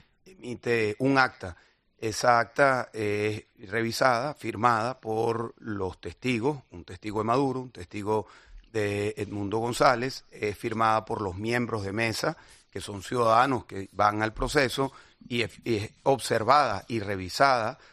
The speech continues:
por el Plan República, que son los militares. Eso se hizo en los dieciséis mil centros de votación. Teníamos presencia en todos esos centros. Cada una de esas actas se recopiló y cada una de esas actas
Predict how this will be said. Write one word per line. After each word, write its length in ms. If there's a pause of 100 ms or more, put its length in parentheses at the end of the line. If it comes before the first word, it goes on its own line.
(140)
por 160
el 100
Plan 260
República, 680
que 120
son 220
los 100
militares. 560 (260)
Eso 240
se 180
hizo 340
en 120
los 120
dieciséis 540
mil 200
centros 340
de 60
votación. 580 (360)
Teníamos 480
presencia 760
en 280
todos 400
esos 260
centros. 420 (340)
Cada 360
una 240
de 80
esas 260
actas 400
se 220
recopiló 680 (400)
y 440
cada 320
una 280
de 60
esas 280
actas 520